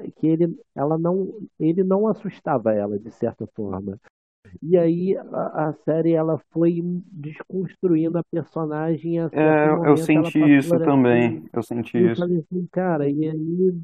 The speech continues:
Speaker 1: do nada a personagem tava incomodando o cara, e daqui a pouco os caras desvalorizam esse peso dessa personagem, e daqui a pouco ela tá mostrando um monte de foto pra ele,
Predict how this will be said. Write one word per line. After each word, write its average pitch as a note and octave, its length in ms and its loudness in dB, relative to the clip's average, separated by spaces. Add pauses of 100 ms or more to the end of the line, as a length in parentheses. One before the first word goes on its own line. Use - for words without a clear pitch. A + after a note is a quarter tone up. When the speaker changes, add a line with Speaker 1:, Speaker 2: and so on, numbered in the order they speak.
(260)
Speaker 1:
do D#3+ 120 0
nada E3+ 260 0
a E3+ 40 0
personagem D#3 1080 -4
tava D3+ 220 -2
incomodando D3+ 600 -2
o D3+ 60 -10
cara, F#3 580 -6 (420)
e C#3 240 -2 (200)
daqui D3 220 -2
a D3 60 0
pouco - 320 -4
os - 80 -20
caras D#3 420 -4 (440)
desvalorizam D3+ 880 0 (200)
esse D3 200 -2 (100)
peso C#3+ 260 0
dessa C#3+ 260 -2
personagem, D#3 1000 -4
e D#3+ 40 -6
daqui D3+ 240 -4
a C#3+ 40 -2
pouco D3+ 240 -8
ela D3 140 -2
tá D3+ 140 -6
mostrando C#3+ 460 -6
um C#3+ 40 -6
monte C#3+ 320 -6
de C3 160 -8 (120)
foto C3 340 -6
pra B2+ 180 -6
ele, F#3 540 0